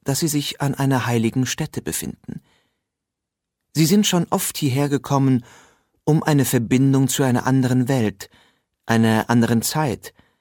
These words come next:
einer anderen Wirklichkeit herzustellen. Ebenso wie der sich über dem Fluss erhebende Pont d'Arc, dessen magische Kräfte sie wahrgenommen haben, ist auch diese Höhle für sie mit übernatürlichen Kräften ausgestattet.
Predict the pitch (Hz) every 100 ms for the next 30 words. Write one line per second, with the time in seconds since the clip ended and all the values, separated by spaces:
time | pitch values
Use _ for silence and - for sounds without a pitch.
0 | _ _ _ - 147 156 151 - 139 139
1 | 131 135 123 127 - - - 78 - 71
2 | - - - - - _ _ _ _ _
3 | _ _ _ _ _ _ - 175 190 202
4 | 180 180 156 160 151 139 131 - 127 120
5 | - 151 165 - 127 117 135 131 117 113
6 | 101 117 113 107 127 151 - - - 92
7 | - 110 107 107 104 - 120 - 113 -
8 | 110 110 107 131 127 117 117 117 110 123
9 | 139 139 - - - - _ _ _ -
10 | 165 - 175 - 185 175 165 170 185 175
11 | 143 - 113 104 117 123 117 107 - -
12 | 143 131 113 101 - 101 - 117 - 107
13 | - - 104 - - - 90 - - -
14 | -